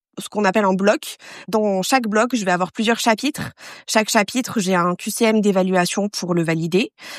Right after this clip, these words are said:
Et à la fin de chaque bloc, là, par contre, j'ai un gros Q C M plus une étude de cas, euh,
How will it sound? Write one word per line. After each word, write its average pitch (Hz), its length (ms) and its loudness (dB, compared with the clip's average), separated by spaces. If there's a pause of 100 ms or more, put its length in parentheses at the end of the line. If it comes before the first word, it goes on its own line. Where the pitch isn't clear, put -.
(140)
Et 208 80 4
à 190 40 4
la 196 80 4
fin 214 120 2
de 202 80 2
chaque 208 260 0
bloc, 196 300 2
là, 214 140 6
par 202 180 -2
contre, 220 320 -2
j'ai 185 160 0
un 190 140 2
gros 185 420 0
Q 233 160 -12
C - 180 -2
M 240 260 2
plus - 500 -4
une 208 200 2
étude 202 300 -4
de 190 120 -2
cas, 208 400 2
euh, 160 240 -4